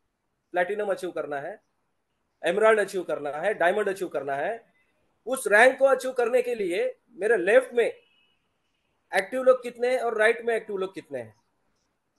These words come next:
उनके ऊपर मेरा ज्यादा focus था। उनको motivate करने के लिए मैंने छोटे-छोटे targets भी दिए थे, छोटे-छोटे gifts भी रखे थे। दूसरी बात, जिस team से कुछ लोग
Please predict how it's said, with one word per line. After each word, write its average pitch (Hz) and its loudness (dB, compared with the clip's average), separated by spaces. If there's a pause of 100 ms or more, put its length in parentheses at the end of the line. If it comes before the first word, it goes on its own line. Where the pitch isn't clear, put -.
(520)
उनके 220 -2
ऊपर 240 0
मेरा 214 -2
ज्यादा 180 -2
focus 165 -8
था। 156 -8 (600)
उनको 233 2
motivate 254 4
करने 247 0
के 247 -6
लिए 247 0
मैंने 240 -4 (120)
छोटे-छोटे 226 -2 (300)
targets 196 2
भी 202 -6
दिए 160 -6
थे, 160 -10 (360)
छोटे-छोटे 214 -4
gifts 190 -2
भी 196 0
रखे 156 -4
थे। 143 -8 (1400)
दूसरी 208 -4
बात, 269 0 (360)
जिस 254 -8 (120)
team 247 2
से 185 -8 (360)
कुछ 247 -10
लोग 240 -4